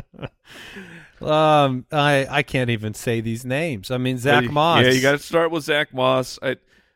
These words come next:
Speaker 2: like, I don't think you could put Deion Jackson in a lineup. The,
Speaker 1: No.
Speaker 2: Je-, Jeff Saturday has, has told us with his actions who he will rely upon. So if you're going with anyone from that team, it's Zach Moss. But that is,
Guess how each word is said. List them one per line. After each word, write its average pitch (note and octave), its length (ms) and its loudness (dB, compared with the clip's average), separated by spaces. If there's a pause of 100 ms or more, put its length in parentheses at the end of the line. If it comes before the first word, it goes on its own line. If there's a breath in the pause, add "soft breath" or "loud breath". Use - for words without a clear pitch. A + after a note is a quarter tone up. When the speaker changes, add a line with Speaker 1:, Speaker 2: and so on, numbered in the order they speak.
Speaker 2:
like, G#2 180 -4 (540)
I B2 160 2
don't B2 240 0
think A2+ 200 -6
you A2+ 80 -6
could G2+ 160 -12
put G#2 220 -2
Deion G2+ 280 -4
Jackson F#2 680 -4 (400)
in G#2+ 160 -4
a G2 60 -4
lineup. F#2 560 -6
The, F#2+ 420 -6
Speaker 1:
No. B2 140 0
Speaker 2:
Je-, C3 220 0
Jeff C3+ 220 0
Saturday A#2 460 0
has, G#2 400 -4 (640)
has A#2 180 -4
told D#3+ 260 4
us D#3+ 140 0
with D#3+ 160 -4
his C#3+ 140 -4
actions C3+ 460 -2
who C3+ 160 0
he B2 120 -2
will A#2 220 -2
rely G#2 420 -2
upon. G2 400 -6
So F#2+ 220 -4
if F#2+ 100 -10
you're A2 100 -10
going B2 260 -4
with A2+ 140 -6
anyone A#2 280 -4
from A2+ 140 -14
that G#2+ 180 -4
team, F#2+ 340 -6 (480)
it's G2 180 -10
Zach A#2 300 2
Moss. G2 260 0
But G#2 140 -8
that C3 180 4
is, G2+ 300 -2